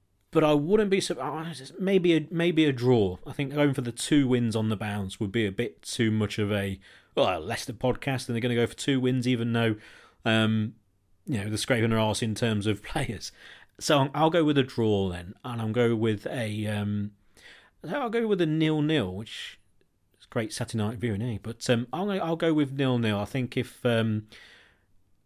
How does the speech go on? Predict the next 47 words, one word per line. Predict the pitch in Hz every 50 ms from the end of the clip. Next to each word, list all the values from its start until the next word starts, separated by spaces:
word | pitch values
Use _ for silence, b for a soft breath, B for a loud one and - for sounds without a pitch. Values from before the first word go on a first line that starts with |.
| _ _ _ -
I | 151
think | 135 - 180 170 160 - 156
if | 143 - -
Leicester | 143 147 139 - - - - 151 135 135 - - _ _ _ _ _ _ _ _ _ _ _ _ _ _ _ _ _ _ - 151
get | - 156 156 - 151
the | 135
win | 123 131 123
against | 123 113 120 113 110 104 104 -
Burnley, | 131 123 123 123 110 101 104
in | 107 104
fact, | - 139 131 127 -
if, | 113 120
even | 131 127 120 120
if | 110 -
the | - 101
draw | 95 - 131 135
against | 127 107 107 101 98 -
Burnley, | - 113 104 101 101
I | 104
think | 101 - 131 123 B B B B B B B B
it | B 127 135
will | 139 123
get | - 165 139 -
to | - 143
a | 131 120
certain | - - 160 147 135 - - 123 113
stage | - - 127 104 98 98 95 -
because | - 117 - - 156 143 135
of | 131 120
what's | 127 123 120 - -
going | - 120 107 104 98 104
on. | 101 90 78 - - 98 _ b b b b b b b b b
Um, | - 101 101 101 101 101 101 101 98 104 104 -
more | - 127 117 120 127 139 143 139 131
than | 123 113 117
likely, | 120 117 113 117 123 123 - 113 104 98 101
Leicester, | 107 107 110 110 - - - 117
w-, | 101 101 104 110 - _ -
if | 123 101 -
it | 123 - -
gets | 135 131 - - -
to | - - 127 120 117 110 104 107 - _ - _ _ -
seventy | - - 139 120 104 107 107 98 - 107
minutes | 98 101 101 104 113 - -
in | 101
the | 95 95
game, | - 127 117 95 87 90 92